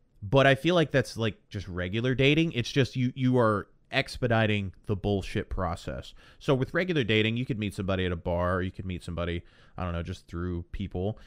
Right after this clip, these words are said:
and you could go through and you can fake it for a while, right? You can be these types of people and you can fake it and lie to each other and be like, "Oh, I'm this person." But then a year down the road, you realize they're not that person or, or whatever.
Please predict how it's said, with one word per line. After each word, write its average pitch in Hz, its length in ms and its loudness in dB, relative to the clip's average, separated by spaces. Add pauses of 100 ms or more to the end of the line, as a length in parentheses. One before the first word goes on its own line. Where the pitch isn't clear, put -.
(240)
and 113 420 2
you 127 140 0
could 123 180 -2
go 117 200 4
through 143 320 0
and 123 100 0
you 127 100 0
can 135 160 -2
fake 147 300 0
it - 120 -6
for 95 140 -4
a 87 60 0
while, 82 260 0
right? 98 240 0
You 107 80 -6
can 107 160 -6
be 98 140 -4
these 101 180 -4
types 95 320 -4
of 92 60 -10
people 92 340 -6
and 98 80 -4
you 87 80 -6
can 90 140 -8
fake 87 280 -6
it 98 40 -2
and 95 120 -4
lie 87 160 -4
to 90 120 -4
each 87 160 -8
other 98 240 -2
and 95 100 -4
be 92 80 -4
like, 90 140 -4
"Oh, 107 80 0
I'm 101 160 -2
this 104 140 -6
person." 113 540 -6
But 101 280 -4
then 95 160 -4
a - 20 -4
year 92 240 -4
down 90 200 -2
the 90 80 -6
road, 95 220 0
you 85 80 -6
realize 87 340 -2
they're 85 100 -6
not 85 220 -4
that 82 140 -6
person 90 420 -6
or, 87 120 -6
or - 180 -8
whatever. 80 440 -8